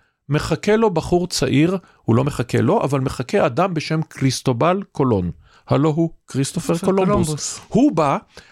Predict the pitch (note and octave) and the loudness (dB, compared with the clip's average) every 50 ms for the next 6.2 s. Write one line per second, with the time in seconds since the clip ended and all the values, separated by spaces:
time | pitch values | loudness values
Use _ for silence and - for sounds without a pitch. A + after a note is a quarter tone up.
0 | - - B2+ C#3+ C#3+ C#3 C3+ C3 C#3 C#3+ C#3 B2 - - G3+ A3+ C4 B3+ A#3 A3+ | -4 0 2 2 2 2 2 2 2 0 0 -2 -2 0 2 2 2 0 0 0
1 | G#3 F3 D#3 C#3 - - F3 G3 - - F#3 E3 - - B2 A2 C3 D3+ F3+ F3+ | 0 0 -2 0 0 0 0 0 0 -2 -2 -2 -4 -4 -2 0 0 0 2 0
2 | - C#3+ - - B2+ A2+ A#2 A#2+ A#2+ C3 E3 F#3+ G3 F3+ C#3+ B2+ A#2 - - E3 | -2 -2 -2 -2 -2 0 0 0 0 0 0 0 0 0 0 0 0 0 0 0
3 | F#3 G#3+ G#3 - G#3 G#3 A3 A3+ A3+ G#3+ - - - - - - - - - - | 0 0 0 0 0 2 2 2 0 0 -4 -10 -20 -20 -20 -12 -6 -4 -2 0
4 | - - - C3+ - - - - A#3 A#3+ A#3 A3+ G#3+ G3 E3 C3+ C3 C3+ A#2+ A#2 | 0 0 0 -2 -2 -2 0 0 2 2 2 2 0 0 2 2 2 0 0 0
5 | D#3+ F3+ E3 D3 C#3+ C#3 C3+ D3+ D3+ B2+ G#2 F#2+ - - - A2+ A#2 A2 A2 E3 | 0 2 2 4 4 4 4 4 4 2 0 -2 -4 -2 0 0 0 2 2 2
6 | A#3 D#4 E4 | 4 4 2